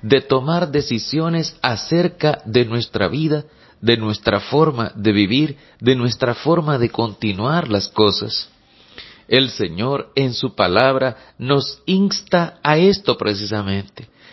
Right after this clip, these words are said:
Dice Él en el consejo de su palabra para nosotros: "Yo pongo delante de ustedes la bendición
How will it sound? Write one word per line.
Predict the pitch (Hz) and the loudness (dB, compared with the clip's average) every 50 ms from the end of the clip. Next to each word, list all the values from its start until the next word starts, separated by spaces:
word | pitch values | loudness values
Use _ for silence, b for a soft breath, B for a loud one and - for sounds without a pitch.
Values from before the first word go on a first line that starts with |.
| b b b | b b b
Dice | 92 95 123 139 151 147 - 156 139 - - - - | -2 0 2 2 2 2 2 0 -2 -2 -2 0 4
Él | 135 147 165 165 156 - - | 4 6 4 4 0 -6 -4
en | - 135 123 113 | -4 -4 -2 -2
el | 113 117 107 | -4 -6 -4
consejo | - 110 104 95 90 - - 135 143 139 - - 139 139 - - | -2 -2 0 0 0 -2 0 0 0 0 4 4 4 4 4 0
de | 117 113 110 117 110 | -6 0 2 2 2
su | 101 117 107 | 2 -2 -2
palabra | - 113 101 101 113 123 135 135 127 127 120 - | 0 0 2 2 2 2 2 2 2 0 0 0
para | 117 117 120 117 | 0 0 0 -2
nosotros: | 120 120 120 - 165 175 180 175 - 123 135 123 B B B B B B | -4 -4 -4 -2 -2 -2 -2 -2 0 -2 -2 -2 B B B B B B
"Yo | 110 95 - 180 180 175 - - | -2 2 4 4 4 4 0 0
pongo | - 175 185 185 175 156 175 180 160 - - | 0 2 2 2 2 2 4 2 2 2 0
delante | 110 127 127 123 131 156 175 190 196 180 170 - 185 175 - | 2 2 2 4 4 2 2 2 0 -2 -2 -2 -2 -2 0
de | 123 143 156 | 0 2 2
ustedes | 151 151 147 - - 101 95 92 92 107 113 - - B B B B | 2 2 -2 -2 0 0 0 2 2 2 0 0 -6 B B B B
la | B 110 117 117 131 156 165 | B 2 2 4 4 2 0
bendición | 156 175 175 151 147 175 175 - - 110 104 104 104 110 110 107 | 2 0 0 0 0 0 0 0 0 0 0 0 0 -2 -4 -8